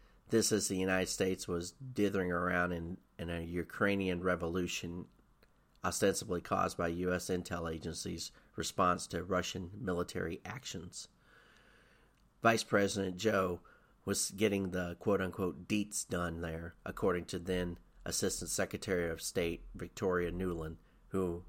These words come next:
joined the Biden administration recently. Nuland left the State Department as Trump came into office. She le-, she then went to Brookings Institute after heading up another think tank for another, for a year.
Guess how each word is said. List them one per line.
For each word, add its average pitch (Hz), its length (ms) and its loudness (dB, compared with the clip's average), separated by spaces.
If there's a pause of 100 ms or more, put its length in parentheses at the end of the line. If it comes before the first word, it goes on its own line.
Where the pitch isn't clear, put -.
joined 92 400 2
the 85 80 -4
Biden 90 340 2
administration 85 720 -6
recently. 82 580 -8 (720)
Nuland 98 480 4 (380)
left 98 260 4
the 85 120 -4
State 95 300 0
Department 85 500 -2
as 80 140 -4
Trump 90 280 -2
came 82 240 -2
into 80 160 -4
office. 80 560 -2 (540)
She 90 240 -2
le-, 92 360 0
she 92 180 -2
then 98 280 2
went 90 180 0
to 87 80 -4
Brookings 90 680 -2
Institute 82 560 -4 (380)
after 95 300 2
heading 87 280 -2
up 87 140 -4
another 90 320 0
think 85 340 -6
tank 85 280 -8
for 85 280 -2
another, 85 380 -2
for 85 220 -2
a 85 80 -4
year. 85 320 -2